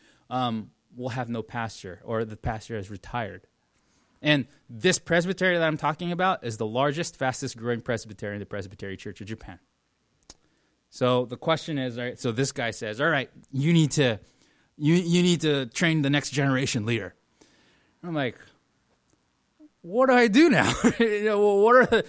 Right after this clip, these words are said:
there's these big three, I was like, and so, well, as I was thinking about what I should do with my, uh, with the support that, that I have, what should I be committed to? I said, "Well, let's start with this.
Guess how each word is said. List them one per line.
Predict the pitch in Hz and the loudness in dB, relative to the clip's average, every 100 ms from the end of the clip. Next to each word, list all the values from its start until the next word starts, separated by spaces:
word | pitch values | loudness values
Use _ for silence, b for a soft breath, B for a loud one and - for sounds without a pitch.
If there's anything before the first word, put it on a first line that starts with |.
| B - | B -2
there's | 180 160 | 0 2
these | 165 151 | 0 -2
big | 131 196 220 214 | 6 8 8 4
three, | 170 180 202 196 | 0 0 0 0
I | 185 | 0
was | 170 | 2
like, | 170 156 | 2 0
and | 156 156 | -2 -2
so, | 143 196 180 170 B B B | 2 4 4 2 B B B
well, | - 156 160 143 87 - | -2 0 0 -2 -8 -8
as | 143 147 | -2 0
I | 151 | 2
was | 147 131 | 0 -2
thinking | - 233 233 202 | -2 -2 0 0
about | 170 147 139 | 0 0 0
what | 147 | 0
I | 139 | -2
should | 131 135 | -2 -6
do | 117 160 156 139 | -4 -2 0 -2
with | 123 - - | -4 -6 -8
my, | 117 127 123 107 b b | -4 -2 -2 -8 b b
uh, | 113 110 | -8 -6
with | 127 127 | -4 -6
the | 120 | -4
support | - 131 - 165 202 123 | -6 -6 -2 2 2 0
that, | 123 - | -6 -4
that | 123 | -4
I | 107 | -2
have, | 98 135 147 113 101 | -4 0 0 0 -4
what | 110 143 165 | -4 -4 -2
should | - 135 | -4 -4
I | 123 | -4
be | 117 | -6
committed | - 147 214 - | -10 -6 -6 -4
to? | |
I | 127 | -6
said, | - 135 127 b b b - | -4 -4 -4 b b b -2
"Well, | 165 160 127 _ _ _ _ _ _ _ _ _ - | 0 2 -2 _ _ _ _ _ _ _ _ _ -4
let's | 151 165 | -2 0
start | - 190 | 2 2
with | 131 110 | 0 -4
this. | 110 101 - - | -4 -6 -8 -18